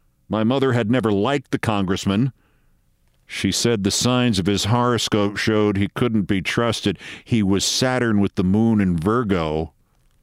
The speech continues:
But she sent him a box of candy that Christmas anyway. He sent it right back,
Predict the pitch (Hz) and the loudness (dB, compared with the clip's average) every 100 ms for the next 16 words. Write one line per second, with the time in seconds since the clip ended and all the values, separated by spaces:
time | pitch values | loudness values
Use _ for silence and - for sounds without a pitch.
0 | _ _ 139 175 165 165 165 160 156 139 | _ _ -2 -2 -2 -2 0 0 0 0
1 | 131 139 - - 123 113 107 107 - 104 | 0 0 -4 -4 -2 0 0 -2 -2 -4
2 | - 90 110 101 76 65 - - - - | -2 -2 0 0 -4 -6 -14 -20 -20 -20
3 | - - 139 131 165 127 139 123 117 113 | -20 -6 -2 -2 0 0 0 0 -2 -2
4 | 87 151 156 - | -2 -2 -2 -4